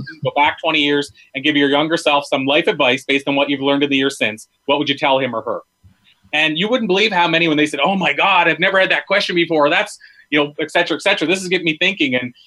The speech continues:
hearing somebody who does interviews every day or close to every day, and they stop and go, "I gotta think about this," you know you're onto the right questions. Uh, so asking questions like that early on, Eric, got them to go,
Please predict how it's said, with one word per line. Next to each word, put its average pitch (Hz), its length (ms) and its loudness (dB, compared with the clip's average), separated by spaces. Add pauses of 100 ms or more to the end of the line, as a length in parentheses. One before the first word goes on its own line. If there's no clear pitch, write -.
hearing 190 220 2
somebody 185 280 2
who 160 40 4
does 156 200 2
interviews 156 360 2
every 147 280 2
day 127 500 2 (300)
or 139 120 0
close 175 260 2
to 175 40 2
every 143 140 0
day, 123 200 2
and 135 120 0
they 131 80 0
stop 151 340 0
and 147 100 -2
go, 120 260 0 (100)
"I 160 80 2
gotta 170 160 0
think 170 180 -2
about 123 180 0
this," - 320 -10 (320)
you 160 120 0
know 160 160 4
you're 151 180 6
onto 139 160 0
the 127 60 -6
right 123 180 -2
questions. 127 440 -4 (360)
Uh, 156 160 2
so 190 160 0
asking 240 320 0
questions 196 300 0
like 165 140 0
that 156 260 2
early 156 240 2
on, 143 400 0
Eric, 160 300 2
got 151 180 2
them 156 180 0
to 147 80 0
go, 135 320 4